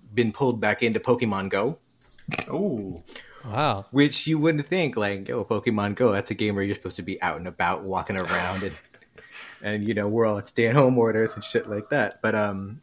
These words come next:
Speaker 1: my, uh, my partner, like, uh, they started playing it, um, because I guess they increased the distance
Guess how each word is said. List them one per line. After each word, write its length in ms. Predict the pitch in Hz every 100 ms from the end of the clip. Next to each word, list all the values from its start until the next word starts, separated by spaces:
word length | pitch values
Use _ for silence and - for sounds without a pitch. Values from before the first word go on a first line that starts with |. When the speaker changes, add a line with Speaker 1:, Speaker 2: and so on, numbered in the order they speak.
| -
Speaker 1:
my, 360 | 107 120 113
uh, 180 | 110 110
my 120 | 117
partner, 460 | 139 196 101 90 78 _ -
like, 460 | 107 98 92 - _ _ _ _ _ _ _
uh, 420 | 95 92 87 87 92 - _ -
they 140 | 127
started 360 | 143 131 123 123
playing 280 | 107 104 110
it, 240 | 139 - _ _ _ _ -
um, 440 | 110 107 101 101 -
because 480 | 123 - 107 104 101
I 100 | 107
guess 180 | 131
they 100 | -
increased 640 | 113 117 127 135 127 - -
the 80 | 107
distance 760 | 113 - 139 135 - - -